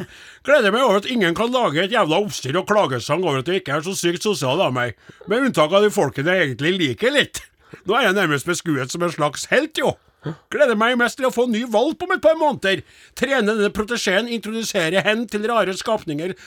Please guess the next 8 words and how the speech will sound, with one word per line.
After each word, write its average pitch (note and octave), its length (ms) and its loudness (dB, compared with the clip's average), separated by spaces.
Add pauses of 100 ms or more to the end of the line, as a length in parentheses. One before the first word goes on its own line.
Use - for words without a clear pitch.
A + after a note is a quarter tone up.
(120)
som A#3+ 160 -2
ender, F#3 400 2
sauer, F#3 320 2
kuer, F3 340 0
hester, F3 380 0
et - 160 -2
cetera. C#3+ 460 -4 (380)
Helst - 420 0